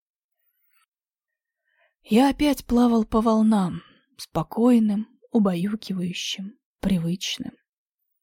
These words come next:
Почему-то моё сознание всегда приводило в одно и то же место. Хотя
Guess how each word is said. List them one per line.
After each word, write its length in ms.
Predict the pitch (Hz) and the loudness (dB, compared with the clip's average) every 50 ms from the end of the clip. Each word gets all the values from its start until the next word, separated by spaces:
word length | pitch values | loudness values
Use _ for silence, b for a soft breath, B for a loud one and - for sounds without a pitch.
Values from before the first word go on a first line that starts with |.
| _ _ _ _ _ _ | _ _ _ _ _ _
Почему-то 520 | - 196 - - 254 285 320 311 - 294 | -4 -4 0 2 4 4 4 4 4 4
моё 280 | 262 262 254 262 269 262 | 4 4 4 4 2 2
сознание 720 | - - 214 208 196 202 226 262 277 277 254 247 240 226 | 0 0 -2 -2 0 2 2 4 4 4 4 4 2 2
всегда 540 | 220 - - - 208 196 196 190 262 277 262 | -2 -6 -8 -6 -4 -4 -2 0 0 0 0
приводило 580 | - 208 208 196 190 190 180 202 220 226 214 208 | 0 -2 -2 -2 0 -2 0 0 0 0 0 0
в 60 | 196 | 0
одно 320 | 185 175 175 214 233 240 | -2 -2 0 0 0 0
и 80 | 220 208 | 0 -2
то 240 | - - 226 220 202 | -4 -2 -2 -2 0
же 140 | 196 180 185 | 0 -2 -2
место. 580 | 190 190 190 185 175 - - - - 240 - _ _ _ _ _ _ _ _ _ _ _ _ _ | -2 -2 -2 -4 -6 -10 -14 -18 -20 -20 -20 _ _ _ _ _ _ _ _ _ _ _ _ _
Хотя 560 | _ - - 175 170 - - 208 240 269 294 | _ -6 -6 -6 -6 -2 -2 0 0 0 0